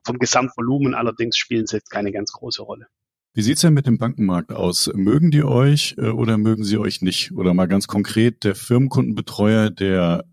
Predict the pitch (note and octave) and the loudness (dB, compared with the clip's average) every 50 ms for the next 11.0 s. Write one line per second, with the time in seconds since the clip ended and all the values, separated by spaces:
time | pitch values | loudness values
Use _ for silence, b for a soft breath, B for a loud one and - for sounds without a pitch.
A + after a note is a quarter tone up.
0 | _ _ - G2 F#2 E2 F2+ F2+ F2 E2+ - F2+ G2+ A2+ A#2 - - - - F#2 | _ _ -2 -2 0 0 0 0 0 0 0 2 2 2 2 0 -2 -4 -4 -4
1 | F2 - - F2+ D#2+ D#2+ D#2+ - - - - - - - - F2 F#2 - - - | -4 -2 -2 -2 -2 -2 -2 -4 -6 -8 -10 -12 -10 -4 -2 -2 -2 -2 -2 -2
2 | - F2+ A2+ B2 A2+ G#2+ - - G#2 - - G#2 G#2 G2+ G2 G2 G2 G2 F#2 F#2 | 0 2 2 2 2 0 0 -4 -6 -4 -2 0 0 2 2 0 -2 -4 -6 -12
3 | - - - G2+ F#2+ F#2 E2+ F#2+ F#2 E2+ F#2 F#2 G2 - G#2+ - - A2 G#2 - | -16 -6 -2 -2 -2 0 0 0 2 2 2 2 2 2 -2 -4 -4 -4 -4 -4
4 | - - G#2+ A2+ G2+ G2+ G#2 G2+ G2+ G2+ G#2 A2 - B B B B B B B | -2 0 0 0 2 2 2 4 4 4 2 2 0 B B B B B B B
5 | B _ - F#2 G2+ B2 B2 - - A#2+ A#2+ A#2+ - - A#2+ A2+ A2 A2+ A2 G#2 | B _ -4 -2 0 0 2 2 2 2 0 0 0 0 0 0 2 0 -2 -4
6 | F#2 - - - F#2+ - - - - G#2 G2 F#2 E2 D#2 D2+ D2+ D2+ - - - | -6 -4 -4 -4 -4 -4 -4 -2 -2 0 0 2 2 0 0 -2 -2 -4 -6 -2
7 | - B2+ A#2 - - G#2+ G#2 G2+ G2+ A2+ - _ _ - F2 F#2+ G#2+ - - A2+ | 0 -2 -2 0 0 0 0 0 -2 -4 -8 _ _ -2 -2 -2 0 -2 -2 0
8 | A2 G#2+ G#2 G#2 - - - E2+ E2+ F#2+ - C#3 C3+ - - - A#2+ A#2+ C3 - | 0 2 2 0 -2 -4 -2 -2 -2 0 0 0 -2 -2 0 0 0 0 0 0
9 | - C3 C3 C3+ C3+ B2+ G#2+ G#2 G2 G2 C3+ - - C#3+ B2 A2+ A#2+ - - - | 0 0 2 2 0 0 0 0 0 0 -2 -2 0 0 0 0 0 -2 -4 -2
10 | - F#2+ F#2+ F#2+ G2+ G#2 - - G#2+ G2+ G2 F#2 - B2 D3 D3+ C3 A#2 B2+ | 0 0 0 0 0 -2 -4 -4 -4 -2 -2 0 2 2 2 4 4 2 0